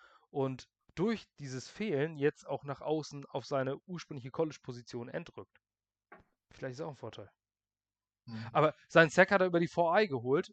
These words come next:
Speaker 1: äh, Four-Eye-Tag, also sprich zwischen Guard und Tackle und nicht über die Edge. Also er kann auch durch die Mitte, äh, durchfeuern und gegen die, äh, dicken, schweren Guards, ähm, durchkommen. Also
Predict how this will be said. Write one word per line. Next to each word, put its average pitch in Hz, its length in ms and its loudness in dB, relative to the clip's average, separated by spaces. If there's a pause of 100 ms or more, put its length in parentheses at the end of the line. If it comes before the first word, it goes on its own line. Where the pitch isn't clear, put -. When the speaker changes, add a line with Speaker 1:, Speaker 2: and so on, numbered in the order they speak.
Speaker 1:
äh, 139 260 4
Four-Eye-Tag, 151 560 -2
also 139 160 -4
sprich 147 280 -10
zwischen 143 260 -12
Guard 143 220 0
und 127 120 -14
Tackle 151 320 -4 (200)
und 147 140 -6
nicht - 140 -8
über 139 100 -10
die 127 120 -6
Edge. - 280 -6
Also 131 140 -8
er 147 100 -6
kann 175 200 -6
auch 165 100 -10
durch - 160 -14
die 151 100 -6
Mitte, 143 340 -6 (420)
äh, 127 200 2
durchfeuern 123 720 -6 (240)
und 147 160 -8
gegen 143 220 -8
die, 139 200 -4
äh, 131 300 0
dicken, 160 220 -8
schweren 131 360 -2
Guards, 151 500 2
ähm, 120 360 -8 (1040)
durchkommen. 131 420 -4
Also 131 260 -2